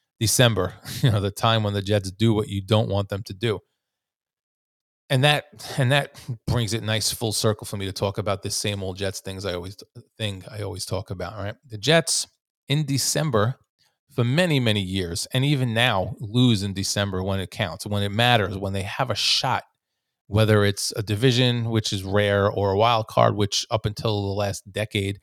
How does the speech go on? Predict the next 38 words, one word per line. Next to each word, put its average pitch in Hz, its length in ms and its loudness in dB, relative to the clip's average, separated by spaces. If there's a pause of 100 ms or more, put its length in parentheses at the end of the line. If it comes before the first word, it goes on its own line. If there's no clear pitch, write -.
(320)
was 104 200 0
pretty 131 280 0
co-, - 140 -12 (120)
pretty, 302 260 0 (340)
you 160 80 -2
know, 147 80 2
fairly - 380 -4
constantly, 131 520 -4
the 107 100 0
Jets 127 260 -2
were 127 120 -4
in 117 80 -4
the 104 80 -2
mix 127 260 -2
a 107 60 -2
lot 101 200 0
of 98 60 -4
the 98 60 -8
time. 104 280 -2 (560)
They 156 80 2
always 202 280 4
find 202 220 2
a 180 60 4
way 180 160 2
to, 143 100 4
to - 240 -8
give 135 400 -2
games 131 320 -2
away 127 240 0
in 120 100 -4
December, 107 540 -4 (200)
right? 117 200 -2 (520)
Or 214 420 6 (600)
what 131 180 0
they 135 120 0
did 139 260 -2 (140)
in 131 160 -2
the, 127 80 -6